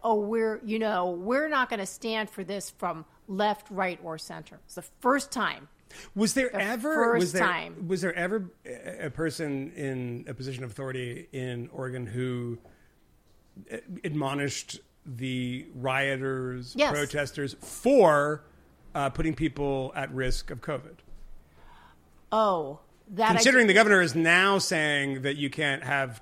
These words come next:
Speaker 2: ten people
Speaker 1: That I
Speaker 2: in
Speaker 1: don't,
Speaker 2: a
Speaker 1: that I don't know, Michael. I don't know. covid has been really, um, uh, Or-, Oregon started super slow. Like, when I was back there in the spring, it was, like, super, super low.
Speaker 2: Yeah.
Speaker 1: And then they were just overtaken with everything else this summer. That,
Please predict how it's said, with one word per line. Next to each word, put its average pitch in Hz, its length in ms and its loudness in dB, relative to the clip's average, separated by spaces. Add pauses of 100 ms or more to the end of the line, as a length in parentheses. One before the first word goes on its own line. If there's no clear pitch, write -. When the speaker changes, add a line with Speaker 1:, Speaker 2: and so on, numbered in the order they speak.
(140)
Speaker 2:
ten 143 260 -4
people 127 640 -6
Speaker 1:
That 254 320 4
I 349 100 4
Speaker 2:
in - 60 -2
Speaker 1:
don't, 302 160 4
Speaker 2:
a 240 280 -2
Speaker 1:
that 269 180 4
I 285 80 4
don't 269 160 -2
know, 247 100 -2
Michael. 185 380 -2
I 208 100 0
don't 226 300 0
know. 233 160 2
covid 262 380 -2
has 262 140 -2
been 226 320 -2
really, 233 600 -2
um, 202 500 -2 (340)
uh, 196 340 4
Or-, 240 240 0
Oregon 254 360 0
started 233 420 0
super 226 280 -4
slow. 190 720 -2
Like, 208 240 -2
when 220 140 -2
I 214 80 2
was 214 140 0
back 220 220 2
there 214 100 -2
in 196 80 -4
the 208 60 -6
spring, 214 320 -6
it - 60 -10
was, 208 120 -4
like, 240 140 -4
super, 262 480 -4
super 220 360 -6
low. 196 380 -2 (140)
Speaker 2:
Yeah. 123 60 -16 (420)
Speaker 1:
And 220 160 -2
then 220 360 -2 (200)
they 226 120 0
were 233 100 -2
just 247 260 -6
overtaken 233 720 -4
with 185 120 -8
everything 214 340 -4
else 247 160 -2
this 202 180 -8
summer. 160 360 -6
That, 202 260 -2